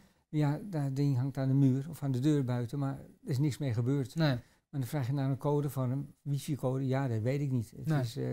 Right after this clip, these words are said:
Speaker 1: dus dan denk je, ja, dat ga je dan voor hem oplossen. Maar dan denk je met een half uurtje, maar hij weet niks. Hij heeft geen gegevens, dus dan ben je inmiddels, dan neem je de opdracht maar mee naar huis. En dan ga je
Speaker 2: Mhm.
Speaker 1: thuis maar verder uitzoeken. En van de week ga ik dat maar weer afmaken bij hem.
Speaker 2: Ja. En zo is het, eh, eh,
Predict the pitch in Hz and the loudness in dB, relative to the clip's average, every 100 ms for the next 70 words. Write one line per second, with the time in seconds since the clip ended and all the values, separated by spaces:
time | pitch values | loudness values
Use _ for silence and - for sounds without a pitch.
0 | 123 131 123 131 123 - 147 120 139 131 | -4 -6 -4 -4 -6 -8 -8 -6 -4 -6
1 | 113 135 - 135 120 - 123 117 113 - | -4 -6 -4 -2 -2 -2 -2 -2 -2 -6
2 | 156 156 135 131 123 123 120 123 117 123 | -12 -8 -6 -4 -4 -4 -4 -4 -4 -4
3 | 120 156 127 - 131 123 120 123 131 143 | -4 -2 -2 -4 -8 -6 -6 -2 -2 -2
4 | 135 127 - _ _ _ - 135 - 135 | -6 -8 -12 _ _ _ -12 -10 -6 -6
5 | 107 113 156 131 127 120 127 127 127 127 | -4 -2 0 0 -2 -4 -2 -2 -2 0
6 | 143 135 113 - _ _ 151 120 104 _ | 0 0 -4 -12 _ _ -4 -4 -4 _
7 | - _ 147 135 151 139 127 113 123 120 | -20 _ 0 2 2 0 0 0 2 2
8 | 139 120 - - 120 151 156 147 156 127 | 2 0 -6 -6 2 2 4 0 -4 -4
9 | 120 120 107 127 131 120 - 135 131 135 | -4 -4 -6 -8 -6 -6 -4 -4 -4 -6
10 | 123 143 123 131 120 131 147 - 156 147 | -10 -6 -4 -4 -4 -4 -8 -8 -8 -6
11 | 139 131 123 - - 170 135 - _ _ | -4 -4 -6 -8 0 2 2 -2 _ _
12 | _ _ - 151 175 165 160 151 151 170 | _ _ -4 2 6 8 8 4 0 4
13 | 160 160 | 6 6